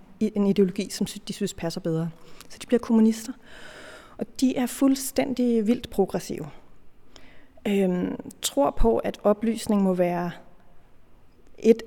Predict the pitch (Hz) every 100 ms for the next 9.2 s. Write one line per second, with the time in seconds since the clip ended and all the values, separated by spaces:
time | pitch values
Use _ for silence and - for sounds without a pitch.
0 | - 196 185 269 220 220 - 220 233 196
1 | 185 - - - - - 190 185 - -
2 | - - - 202 196 196 208 196 180 196
3 | 185 - - - - 175 170 - - -
4 | - - _ _ - - - - - -
5 | - 208 202 190 185 185 185 - - -
6 | - - - - - 233 269 277 269 262
7 | 247 - 277 - 233 247 277 - - -
8 | - _ _ - 220 185 208 - 185 185
9 | 196